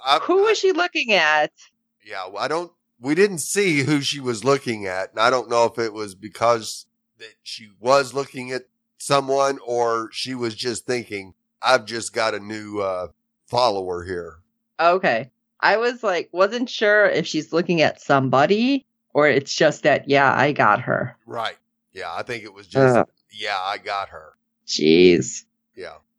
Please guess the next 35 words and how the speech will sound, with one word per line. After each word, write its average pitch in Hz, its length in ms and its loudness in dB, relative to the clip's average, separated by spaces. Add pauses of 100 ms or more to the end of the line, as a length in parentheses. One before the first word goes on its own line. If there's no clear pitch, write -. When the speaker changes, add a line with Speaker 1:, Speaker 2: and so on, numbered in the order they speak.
(120)
Speaker 1:
Now, 98 200 -8
apparently, 131 680 0 (100)
Miguel, 120 560 2
the 110 160 -4
only 131 200 -2
way 117 360 -4
he 117 160 -12
kept 117 320 -4 (260)
his 120 320 -12
butt 113 320 2
out 113 200 2
of 98 100 -8
jail 107 500 2
was 110 440 2
by 98 480 -2 (320)
signing 120 480 0
up 107 180 -4
to 107 80 -14
go 110 280 2
into 107 220 -4
the 92 120 -8
military. 90 920 -4 (320)
So, 90 400 -10
yeah, 113 320 4
it, 113 220 -2 (340)
it 107 180 -18
kept 147 280 -2
him 135 120 0
out 127 160 4
of 113 120 -4
jail, 131 380 4
but 107 180 -4
of 104 120 -10
course, 117 720 -2 (320)
it 110 240 -10